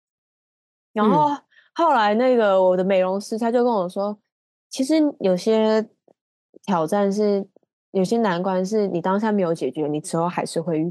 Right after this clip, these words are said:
Speaker 1: 到。然后我当下就心想，干，那他妈跟我
Speaker 2: 哇，真有智慧。
Speaker 1: 对，我就心想，你在跟我讲什么干话啊？然后结果我换到第二份、
Speaker 2: <laughs>
Speaker 1: 第三份的时候，我就意，意会到说，哎，真的欸，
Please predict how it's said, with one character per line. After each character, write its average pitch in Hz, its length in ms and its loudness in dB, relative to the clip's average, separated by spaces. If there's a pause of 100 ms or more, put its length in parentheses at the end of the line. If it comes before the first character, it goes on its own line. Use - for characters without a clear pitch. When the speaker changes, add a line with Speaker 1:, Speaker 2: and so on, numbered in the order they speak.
Speaker 1:
到。 - 260 -6 (440)
然 233 100 0
后 381 80 2 (160)
我 269 60 2
当 277 180 2
下 330 140 2
就 311 40 4
心 262 200 0
想， 233 140 -4
干， 285 180 0
那 311 40 4
他 320 120 2
妈 - 80 4
跟 - 80 0
我 - 60 2
Speaker 2:
哇， 247 40 2
真 254 80 4
有 185 140 4
智 214 320 0
慧。 180 360 0
Speaker 1:
对， 508 160 4
我 370 80 4
就 466 60 4
心 508 160 2
想， 523 160 4
你 427 60 4
在 622 80 -8
跟 605 80 4
我 659 60 4 (100)
讲 523 180 2
什 571 140 4
么 523 60 4 (120)
干 622 100 2 (200)
话 523 60 -2 (440)
啊？ - 240 -2 (180)
然 302 140 0
后 381 60 2 (520)
结 302 140 2
果 320 160 4
我 247 80 2
换 330 180 -6
到 330 160 0
第 359 140 -2
二 311 80 2
份、 294 120 -6
Speaker 2:
<laughs> 302 40 -4
Speaker 1:
第 311 80 -6
三 277 160 -4
份 269 100 -4
的 262 60 -2
时 247 80 -4
候， 240 80 0 (160)
我 208 80 -4
就 262 80 2 (240)
意， 285 240 2 (140)
意 269 180 0
会 254 160 2
到 247 180 2
说， 247 120 -6
哎， 311 160 0
真 247 320 -4
的 208 140 0
欸， 170 300 -4